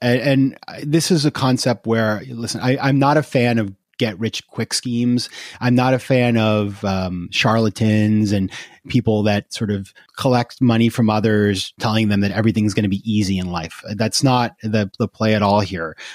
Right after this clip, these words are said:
But I also do feel like I've stumbled upon something that is supported by science that, that actually works. And, and I see so many people that I know, you know, I go back, and I'm sure you do too, Greg, you go back to your business school reunion,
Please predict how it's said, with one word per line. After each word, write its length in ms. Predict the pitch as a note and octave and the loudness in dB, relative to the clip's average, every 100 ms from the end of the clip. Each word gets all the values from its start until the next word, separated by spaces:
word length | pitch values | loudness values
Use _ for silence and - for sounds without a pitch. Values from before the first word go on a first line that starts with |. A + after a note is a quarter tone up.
| - - | -8 -2
But 180 | A2 - | -2 -2
I 140 | B2 | -2
also 460 | - D#3 E3+ D#3 B2+ | 2 4 4 2 2
do 180 | A#2 | 2
feel 260 | G#2+ A2 A2 | 0 0 0
like 340 | G2+ G2+ - - | 0 -2 -6 -6
I've 160 | E3 | -4
stumbled 340 | - D3+ D#3 C#3 | 0 0 2 0
upon 280 | - A#2+ A2+ | -2 -4 -4
something 320 | A2 G#2 G#2 | -4 -4 -2
that 100 | A2 | -2
is 100 | - | -4
supported 340 | A2 C3 B2+ | -4 0 2
by 140 | A2+ G#2 | 0 0
science 560 | D3 D3 A2+ D3+ - C3+ | 0 0 0 -4 -6 0
that, 220 | D3+ D3 - F2+ | 0 0 -8 -12
that 100 | C3+ | -6
actually 240 | D#3+ - D3 | -4 -2 0
works. 440 | B2+ G3 F3 - | 2 2 0 -2
And, 240 | D#3 C3+ C#3 | 0 0 2
and 100 | C#3+ | 2
I 60 | C#3+ | 0
see 200 | - D3+ | 0 -2
so 220 | - F3 | 2 2
many 200 | G3 E3 | 2 0
people 280 | - B2 A#2 | -2 -2 -2
that 120 | G#2+ | -2
I 80 | G#2+ | -2
know, 260 | G2+ G2+ G2 | -2 -2 -2
you 80 | |
know, 80 | G#2+ | -2
I 100 | G#2 | 0
go 140 | G#2+ C#3 | 2 2
back, 300 | C3 B2+ C3 | 2 0 -2
and 180 | A#2 | -2
I'm 80 | A2+ | -2
sure 180 | - C3 | -2 2
you 140 | B2 | 2
do 160 | A#2+ A#2+ - | 2 0 -2
too, 260 | C3 A#2+ | 0 0
Greg, 240 | A#2 G#2+ G2+ | 0 -2 -2
you 80 | G2+ | 0
go 160 | B2 | 2
back 220 | B2 A#2 | 2 0
to 120 | - A#2 | -2 -4
your 80 | |
business 320 | G2+ G#2+ A#2 - | -2 -2 -2 -6
school 220 | A2+ G#2+ | -4 -4
reunion, 540 | G#2 G#2 G#2+ G2 F#2 | -2 0 0 -2 -6